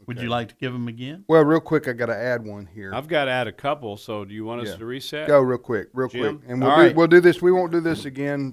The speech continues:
Speaker 2: for one more time before the show's over.
Speaker 1: What were the original colors of plain milk chocolate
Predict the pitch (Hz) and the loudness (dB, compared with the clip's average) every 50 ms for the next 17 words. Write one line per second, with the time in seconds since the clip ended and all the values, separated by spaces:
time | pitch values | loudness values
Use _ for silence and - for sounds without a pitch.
0 | - _ _ 127 123 113 110 117 120 120 139 139 139 135 131 - - 135 123 110 | -12 _ _ -10 -10 -10 -10 -14 -10 -8 -6 -4 -4 -4 -6 -6 -8 -8 -8 -8
1 | - 120 117 107 104 - - 113 107 107 98 95 98 90 85 _ - 151 185 202 | -8 -8 -8 -8 -8 -12 -10 -8 -8 -6 -8 -10 -14 -18 -16 _ 2 4 4 4
2 | 202 202 190 185 170 165 156 147 131 127 147 175 180 175 196 196 170 147 - - | 6 4 2 4 2 2 2 2 0 2 0 0 0 -2 -2 -2 -2 -4 -2 0
3 | 175 175 185 202 208 220 208 160 160 143 131 139 _ - - 175 190 208 208 208 | 2 2 2 2 0 -2 -2 -2 -4 -4 -4 -8 _ -4 -2 -2 -2 -2 -4 -6
4 | 214 214 208 208 - - 151 170 202 202 196 - - - 175 170 180 175 _ - | -6 -6 -8 -8 -8 -6 -6 -4 -4 -6 -8 -14 -6 -6 -6 -4 -4 -8 _ -4
5 | 190 180 | -4 -4